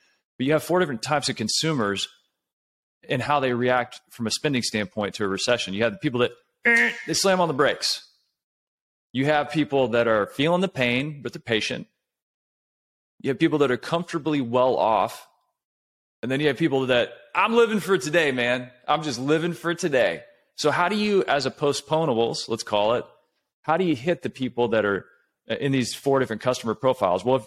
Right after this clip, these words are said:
if they're a slam on the brakes type of person, uh, you can offer, like, they're not spending anything. You can offer layaway, um, low cost financing,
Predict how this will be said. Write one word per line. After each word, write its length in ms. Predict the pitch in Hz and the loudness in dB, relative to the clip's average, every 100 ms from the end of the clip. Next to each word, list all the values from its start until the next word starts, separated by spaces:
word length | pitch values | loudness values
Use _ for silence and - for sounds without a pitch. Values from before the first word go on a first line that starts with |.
| - | -6
if 160 | 123 | -4
they're 140 | 170 190 | 2 2
a 60 | |
slam 340 | 139 - 143 143 | 2 0 0 0
on 140 | 131 | 0
the 60 | 113 | -2
brakes 380 | 98 107 - - - - _ - | 0 0 0 -6 -8 -12 _ -2
type 200 | 143 156 | -2 -2
of 100 | - | -6
person, 480 | 139 - 180 185 170 _ _ _ _ - | -6 -4 -6 -8 -12 _ _ _ _ -6
uh, 160 | 117 113 | -2 -2
you 80 | 135 | -2
can 140 | 131 | 0
offer, 540 | 117 113 113 107 95 - - | 0 0 -2 -2 -2 -10 -2
like, 200 | 120 95 | -2 2
they're 100 | 135 | 2
not 160 | 139 - | 2 -2
spending 320 | - 107 107 | -2 0 2
anything. 300 | 107 87 - _ _ _ - | 0 -2 -8 _ _ _ -6
You 80 | 123 | -2
can 100 | 131 | 2
offer 300 | 117 113 98 | 2 0 -6
layaway, 720 | 92 104 123 139 135 180 151 _ _ _ _ | -2 0 2 2 0 0 -6 _ _ _ _
um, 360 | 110 107 101 95 | -2 0 0 -2
low 340 | 101 101 107 135 | -6 0 2 0
cost 440 | 120 104 113 - | 2 0 0 -2
financing, 800 | 95 95 107 120 - 139 156 | -2 -2 -2 -4 -6 -8 -10